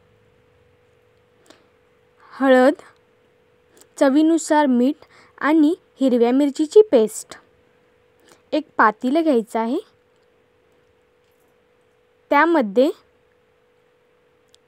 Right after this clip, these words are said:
दोन वाटी ताक घालायचं आहे. तुम्ही ताकाऐवजी एक वाटी पाणी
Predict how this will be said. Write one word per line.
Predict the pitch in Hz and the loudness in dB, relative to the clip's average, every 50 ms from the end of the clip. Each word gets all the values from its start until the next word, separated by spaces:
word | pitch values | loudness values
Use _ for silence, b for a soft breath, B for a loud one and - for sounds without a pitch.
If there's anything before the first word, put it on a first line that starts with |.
| _ _ - | _ _ -16
दोन | 262 233 233 294 311 330 349 | -10 -4 -2 -2 0 0 0
वाटी | 359 349 302 262 208 - 269 294 359 - _ _ _ _ _ _ - | 0 -2 -2 -2 -4 -4 -6 -6 -6 -8 _ _ _ _ _ _ 0
ताक | 285 294 311 | 2 2 2
घालायचं | 302 302 370 339 269 240 220 220 208 - - 302 | 0 -2 -2 -2 -2 -2 -4 -4 -6 -6 -6 -6
आहे. | 349 466 - _ _ b b b b b | -6 -6 -8 _ _ b b b b b
तुम्ही | - 302 311 339 311 - | -4 -2 -2 -2 -2 -2
ताकाऐवजी | 262 233 226 - - 277 294 311 294 240 226 226 202 - 269 320 427 - _ b b b b b b - | -2 -2 -2 -2 -2 -2 0 0 0 0 -2 -4 -6 -6 -6 -6 -8 -8 _ b b b b b b -6
एक | - 294 320 - - 330 | -4 -4 -4 -4 -2 -2
वाटी | 339 320 - - 359 | -2 0 0 -2 -4
पाणी | - - 269 240 226 226 247 302 | -4 -2 -4 -4 -2 -2 -4 -6